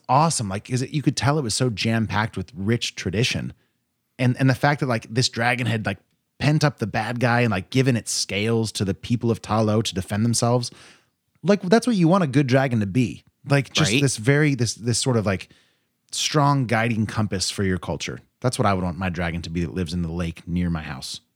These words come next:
Speaker 2: Yeah, absolutely.
Speaker 1: So
Speaker 2: And he was
Speaker 1: cool.
Speaker 2: so cool. Like, the way they animated him, like, flying through the air was just so badass, 'cause he
Speaker 1: Yeah.
Speaker 2: was just, he was a savage. He was just eating those little soul suckers out of the air like they were M&Ms.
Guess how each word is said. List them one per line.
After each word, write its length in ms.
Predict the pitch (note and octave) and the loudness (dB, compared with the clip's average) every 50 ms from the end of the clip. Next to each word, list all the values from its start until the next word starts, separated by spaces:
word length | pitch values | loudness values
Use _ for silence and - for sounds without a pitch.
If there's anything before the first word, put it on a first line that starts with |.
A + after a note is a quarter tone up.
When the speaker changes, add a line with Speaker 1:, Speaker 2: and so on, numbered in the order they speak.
| _ _ _ _ _ _ _ _ _ _ - | _ _ _ _ _ _ _ _ _ _ -10
Speaker 2:
Yeah, 160 | A2 G#2+ G#2 | -6 -2 -2
absolutely. 680 | A2+ F#2+ - - F#2 F#2+ G2 - - - D#2+ E2 E2 - _ _ | -2 -2 -4 -4 -2 0 0 -2 -2 -4 -6 -8 -8 -12 _ _
Speaker 1:
So 120 | - - - | -4 0 2
Speaker 2:
And 80 | C3 B2 | 4 4
he 60 | C3 | 4
was 160 | C#3 C3+ B2+ | 4 4 2
Speaker 1:
cool. 40 | - | 2
Speaker 2:
so 200 | - D#3+ D#3+ D#3 | 4 4 2 2
cool. 300 | - - - D#3+ D#3+ C#3 | 0 0 2 4 4 4
Like, 180 | A2 G#2 G2 - | 4 2 2 2
the 80 | A#2 A2 | 2 4
way 160 | A2+ B2 C3 | 4 4 4
they 140 | C#3+ B2+ - | 4 2 2
animated 560 | G2 G#2+ A#2 A#2+ A#2 A2+ A2 G2 G#2 G2 F2+ | 2 2 2 4 4 4 4 2 2 0 0
him, 420 | G2+ G#2 G2+ G2 F#2+ F#2 F#2 F2+ - _ _ _ _ _ _ _ - | 0 0 2 2 2 0 0 -2 -6 _ _ _ _ _ _ _ -12
like, 120 | E2+ - | -12 -12
flying 520 | - - - B2 B2 A#2+ A#2 B2 B2+ B2 | -10 -8 -4 0 2 4 4 4 4 2
through 180 | A2+ - A#2+ A2+ | 2 0 0 0
the 160 | G#2 G2 F#2 G2 | 2 2 4 4
air 180 | A2+ G#2+ F#2+ | 4 4 4
was 140 | F#2 F#2 F2+ | 2 0 -2
just 200 | - - G#2 - | -2 -2 0 0
so 600 | - - - - - D3 C#3+ D3+ D3+ C3 G2+ E2+ - _ | 2 2 2 2 2 2 4 4 4 2 0 -2 -8 _
badass, 800 | - G#2+ A#2 A#2+ A2 F#2 - - - - A#2+ C3 G2 F#2 - - | -4 -2 2 2 2 0 0 -4 -4 0 0 0 0 0 -2 -4
'cause 160 | - A2+ A2 | -4 -4 2
he 100 | F3 F#3+ | 2 4
Speaker 1:
Yeah. 100 | G3+ A3+ | 4 4
Speaker 2:
was 160 | A#3+ A#3 G#3+ | 2 0 0
just, 280 | A#3 A#3+ A#3 - - _ _ _ _ _ _ _ | 0 -2 -2 -2 -4 _ _ _ _ _ _ _
he 160 | _ - A3 A#3 | _ 2 4 4
was 200 | B3 B3+ A#3 A#3+ | 4 4 2 2
a 100 | B3+ B3 | 2 0
savage. 580 | - - E3 E3+ G#3+ B3 A3 G3 E3+ C#3 A2+ | 2 2 4 4 4 4 4 4 2 2 0
He 120 | A#2+ D#3 F#3 | 0 2 2
was 160 | G3 G3 F3 | 2 2 2
just 180 | F#3+ G3 E3+ - | 2 0 0 0
eating 240 | C#3+ D#3+ F3 - F3+ | -2 -4 0 2 2
those 200 | F3+ F3+ D#3+ - | 2 2 2 2
little 120 | F3+ F3+ | 0 0
soul 280 | E3+ - - E3+ E3+ F3+ | 0 0 -2 -2 0 -2
suckers 380 | - - G3+ F#3 - F3 E3+ E3+ | -2 -2 -4 -2 -2 -2 0 2
out 120 | E3+ E3+ | 2 2
of 60 | E3+ D#3+ | 2 2
the 120 | D#3+ D#3 | 2 2
air 120 | E3 F3+ | 4 2
like 180 | F3 D#3+ D3+ - | 2 2 0 2
they 100 | - D#3 | 2 2
were 160 | D3+ C#3 - - | 2 2 2 2
M&Ms. 560 | C#3+ D#3 E3+ D#3 C3 G#2+ E2+ C#2 D2 - - | 2 2 4 4 4 2 2 0 -4 -8 -10